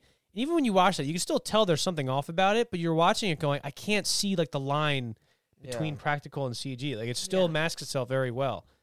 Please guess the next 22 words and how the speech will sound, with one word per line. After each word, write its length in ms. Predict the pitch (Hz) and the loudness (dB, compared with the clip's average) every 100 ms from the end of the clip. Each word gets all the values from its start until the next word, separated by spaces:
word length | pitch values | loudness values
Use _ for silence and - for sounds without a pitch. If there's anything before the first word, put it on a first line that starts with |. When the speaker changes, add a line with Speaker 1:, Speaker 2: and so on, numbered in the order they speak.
| _ | _
Speaker 2:
Like 220 | 151 151 | -2 0
in 140 | 147 135 | 0 -2
Dune, 240 | 135 156 | 0 0
they 80 | 123 | -2
did 120 | 110 | -4
a 40 | 110 | -4
really 180 | 107 110 | -4 -6
good 140 | 110 | -8
job. 340 | 104 104 107 123 | -8 -8 -8 0
Speaker 1:
Yes. 600 | 151 131 - - - - - _ | 2 4 0 -10 -12 -16 -20 _
Speaker 2:
Yeah, 260 | - 127 113 | -2 -2 0
so 160 | - 139 | 2 4
I 80 | 139 | 4
feel 180 | 160 160 | 2 0
like 220 | 151 135 - | 0 -2 -6
they 100 | 143 | -2
have 140 | 131 | -2
to 60 | 131 | 0
go 40 | |
back 180 | 123 120 | -2 -2
to, 100 | 127 | -2
like, 220 | 143 160 | 2 2